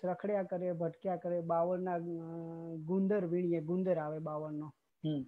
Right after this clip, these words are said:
Speaker 1: એ વીણીએ, ખેતરમાં બોર વીણવા જઈએ તો બો-, બોર વીણતા વીણતા અમે બે ચાર, અ, ગામડા દૂર જતા રહ્યા હોય. અમારું ગામ છે
Speaker 2: ઓહો.
Speaker 1: ત્યાંથી અમે નીકળીએ, અહીંયા લોટો બાંધ્યો હોય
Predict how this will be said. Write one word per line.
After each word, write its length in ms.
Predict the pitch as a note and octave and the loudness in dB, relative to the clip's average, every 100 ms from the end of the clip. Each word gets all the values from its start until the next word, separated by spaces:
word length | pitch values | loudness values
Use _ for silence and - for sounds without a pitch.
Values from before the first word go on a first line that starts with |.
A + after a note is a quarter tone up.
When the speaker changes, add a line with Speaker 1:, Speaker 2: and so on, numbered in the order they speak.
| - | 0
Speaker 1:
એ 160 | F#3 | 0
વીણીએ, 640 | G3+ F3 E3+ E3+ E3 E3+ E3 | 2 2 2 2 2 0 -2
ખેતરમાં 580 | - F3+ - G3+ G#3 G3 | -4 -6 -4 -2 -2 0
બોર 260 | F3+ G3+ | 2 4
વીણવા 320 | F#3+ F#3 F3 E3 | 4 2 2 0
જઈએ 280 | E3 D#3+ | 0 -2
તો 160 | E3 F3+ | -2 -2
બો-, 280 | E3 F3 F#3+ | -2 -2 -2
બોર 340 | F#3 F#3 A3 | 0 4 4
વીણતા 360 | G#3 G#3 G#3 A3+ | 2 0 2 2
વીણતા 440 | A3 G#3+ C4 D#4+ - _ _ _ _ _ | 2 -2 -2 -2 -6 _ _ _ _ _
અમે 380 | F3+ G3+ A3+ A#3 | -4 -2 -2 -2
બે 240 | F3+ F#3+ | 0 0
ચાર, 260 | A3 B3 B3+ | 0 -2 0
અ, 340 | A#3+ G3+ F#3+ | 0 2 2
ગામડા 360 | E3+ F#3+ G#3 A3+ | 2 0 2 4
દૂર 240 | G3 A3 | 4 2
જતા 300 | F3+ E3+ E3 | 2 0 -2
રહ્યા 220 | D#3 D3+ C#3 | -4 -4 -6
હોય. 160 | C#3+ C#3+ | -8 -10
અમારું 340 | F3 F3 F#3+ F3+ | -4 0 0 0
ગામ 320 | E3+ E3+ A3 | -2 0 0
છે 80 | F3+ | 6
Speaker 2:
ઓહો. 200 | F3+ D3+ | 8 8
Speaker 1:
ત્યાંથી 300 | F#3+ - G3+ | 2 -4 -6
અમે 140 | G3+ | -2
નીકળીએ, 440 | G3+ G3 A#3+ A3+ F3+ | -2 2 4 4 2
અહીંયા 280 | F3 G3 | 2 2
લોટો 340 | F3+ F3+ F#3+ F#3+ | 2 0 -2 -2
બાંધ્યો 360 | E3 D#3 D3 | -2 -4 -8
હોય 140 | C#3+ | -10